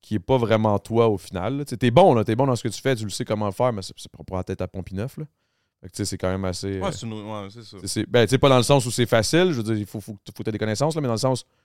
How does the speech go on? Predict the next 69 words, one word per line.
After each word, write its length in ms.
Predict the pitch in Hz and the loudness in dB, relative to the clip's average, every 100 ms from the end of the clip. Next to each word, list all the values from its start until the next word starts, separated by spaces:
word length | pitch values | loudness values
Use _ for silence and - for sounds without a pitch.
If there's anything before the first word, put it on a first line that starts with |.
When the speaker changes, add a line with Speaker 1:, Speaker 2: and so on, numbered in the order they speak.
| _ _ | _ _
Speaker 1:
c'est 240 | - 117 98 | -4 0 2
pas, 140 | 123 | 6
euh, 640 | 123 120 107 98 92 87 | 8 10 8 8 4 0
tu 60 | 82 _ _ _ _ _ _ _ | -6 _ _ _ _ _ _ _
sais, 60 | 113 | -8
ça 80 | 110 | -8
te 40 | |
prend 180 | - 117 | -2 0
pas 200 | 113 123 | 4 6
un, 40 | 117 | 4
une 220 | 110 113 | 0 0
maîtrise, 460 | 120 110 113 113 92 | 2 2 2 0 -2
là. 80 | |
Tu 20 | 95 | -6
sais, 60 | |
Speaker 2:
C'est 40 | 113 | 2
Speaker 1:
c'est 60 | |
Speaker 2:
que 60 | 151 | 6
Speaker 1:
pas, 60 | 139 | 6
c'est 100 | - | 8
pas 120 | 165 | 8
aller 140 | 147 | 8
faire 200 | 139 147 | 6 6
une 120 | 135 | 6
chirurgie, 520 | 120 135 131 117 110 139 | 2 2 2 2 0 2
là, 100 | 123 | 4
dans, 180 | 117 | 4
à 80 | 110 | 4
cœur 200 | 101 120 | 4 2
ouvert, 260 | 107 113 101 | 4 2 2
là, 100 | 90 | -2
tu 60 | 95 | -6
sais. 80 | 120 | -6
C'est, 120 | - | -2
Speaker 2:
Non, 100 | 135 | 0
Speaker 1:
c'est, 80 | 101 101 | 0 -2
Speaker 2:
c'est 20 | |
ça. 260 | - 160 147 - _ | -4 -4 -4 -8 _
Speaker 1:
c'est 140 | - | -6
quand 100 | 98 120 | 4 6
même 100 | 127 | 6
assez 220 | 113 139 | 4 4
relativement 580 | 123 113 123 117 127 113 | 4 4 2 0 0 0
simple. 380 | - 139 214 - _ _ | 2 0 0 -8 _ _
Fait 80 | - | -8
que 60 | - | -6
si 160 | - 226 | -6 2
t'enlèves 420 | 208 175 170 147 | 6 8 8 6
ça, 340 | - 208 180 - _ | 4 2 2 0 _
puis 80 | 117 | -12
tu 140 | - | -2
mets 120 | 123 | 0
toutes 180 | 113 180 | 0 -2
ces 200 | - 147 | 0 4
heures-là 400 | 139 131 147 147 | 4 4 4 2
sur 420 | - 147 127 113 101 _ _ 101 101 _ _ _ _ _ _ _ _ - | 2 0 0 0 -4 _ _ _ _ _ _ _ _ _ _ _ _ 0
même, 280 | 160 185 | 4 4
même 240 | 175 208 175 | 4 4 4
la 120 | 147 | 4
moitié 380 | 143 175 170 202 | 4 2 2 2
des 200 | 160 135 | 2 4
heures 100 | 156 | 2
que 80 | 131 | 0
tu 100 | 131 | -2
mettais 160 | 127 | -2
sur 160 | 139 123 | -2 -2
cette 200 | 120 110 | -4 0
job-là 340 | 117 110 127 | 2 4 2
normale, 540 | 120 110 113 135 156 | 2 0 2 0 0